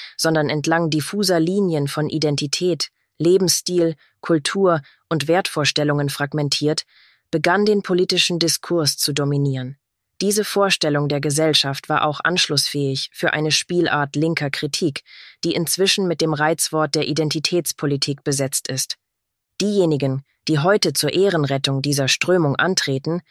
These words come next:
beschreiben die Integration der Identitätspolitik in den Neoliberalismus als eine Art feindliche ideologische Landnahme.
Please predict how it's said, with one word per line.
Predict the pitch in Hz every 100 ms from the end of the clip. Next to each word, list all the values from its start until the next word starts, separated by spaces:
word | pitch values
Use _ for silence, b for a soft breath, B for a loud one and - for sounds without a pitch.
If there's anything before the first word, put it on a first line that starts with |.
| b b b
beschreiben | 170 - 190 220 196
die | 165
Integration | 185 190 156 139 135 - 208 190
der | 147 135
Identitätspolitik | 143 139 139 - 185 - - 170 160 - 185 - -
in | 147
den | 139 139
Neoliberalismus | 165 180 143 139 131 135 165 - 180 175 - B B B
als | 170 160
eine | 170 165
Art | 170 170
feindliche | - - 190 208 214 202 190
ideologische | 175 175 165 160 151 175 165 143 151
Landnahme. | 165 180 - 135 127 123